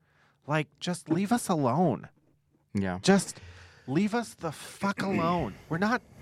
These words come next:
Speaker 1: doing anything, and, and, and, and we can prove that. Like, you, like, <clears throat> that was the thing. It's like, they came to that drag show at Redwood Pride. They videotaped the whole thing. They saw that nothing happened.
Speaker 2: Yeah.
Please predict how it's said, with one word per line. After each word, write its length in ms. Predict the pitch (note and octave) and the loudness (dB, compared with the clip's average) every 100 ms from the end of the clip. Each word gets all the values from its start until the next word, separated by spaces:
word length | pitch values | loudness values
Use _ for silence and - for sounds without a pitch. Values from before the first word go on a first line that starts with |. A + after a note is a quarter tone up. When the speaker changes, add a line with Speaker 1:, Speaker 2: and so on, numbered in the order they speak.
| - | -8
Speaker 1:
doing 400 | G3 A#3+ A#3+ G3 | -6 -4 -6 -8
anything, 480 | F#3 A#3 G3 F3 | -8 -8 -8 -10
and, 120 | D3 D3+ - | -12 -14 -12
and, 180 | F3 E3+ - - _ - - | -12 -12 -20 -20 _ -14 -10
and, 200 | F#3 F#3+ - - - | -8 -10 -16 -18 -8
and 140 | F#3 | -2
we 120 | F#3 A#3+ | 0 2
can 220 | B3 A3+ | 2 0
prove 480 | - E3+ B3 C#4 - | -2 2 6 6 6
that. 300 | E3+ G2+ - | 4 4 2
Like, 240 | D3+ E3+ F3 | 0 -2 -4
you, 140 | G#3+ - _ _ - _ | -8 -8 _ _ -20 _
like, 220 | E3+ F3+ - _ G#3+ | -6 -6 -8 _ -8
<clears throat> 260 | - D3 C#3+ | -4 -4 -2
that 180 | G3 A3 | 2 4
was 160 | A#3+ | 4
the 100 | - | 2
thing. 320 | E3 G3+ F3 G2+ | 0 2 2 0
It's 120 | - | -2
like, 180 | A#2 - - _ | -2 -4 -20 _
they 160 | - G3+ | 2 2
came 400 | - D#3+ F3+ G#3+ | 2 -4 -2 -2
to 120 | F#3 | 2
that 180 | B2+ G#2 | 4 4
drag 260 | A2 G2+ - | 2 0 -2
show 240 | A2 G2 | -2 0
at 120 | D#2 | 0
Redwood 300 | G2 F#2 F2+ | -2 -2 -4
Pride. 360 | - F2 D#2+ F#2+ - - | -4 -2 -2 -4 -10 -14
They 160 | - D#3+ | -4 -2
videotaped 720 | C3+ F3 F#3+ D#3+ - A2 - | 0 2 2 2 -2 -4 -4
the 120 | G#2+ | -4
whole 180 | F2+ G2+ | 0 -2
thing. 360 | F2 G2 F2+ G#2 - _ | -2 -4 -6 -8 -16 _
They 160 | C3+ E3 | -4 -2
saw 440 | - - E3+ F#3 | -2 2 4 4
that 140 | D3+ - | 2 0
nothing 340 | A2+ A2 A2 | -2 -2 -4
happened. 560 | G2 A2+ A2 E2 F#2+ - _ _ _ _ _ _ _ _ - | -2 -2 -2 -6 -10 -18 _ _ _ _ _ _ _ _ -6
Speaker 2:
Yeah. 260 | A2+ G2 | 0 0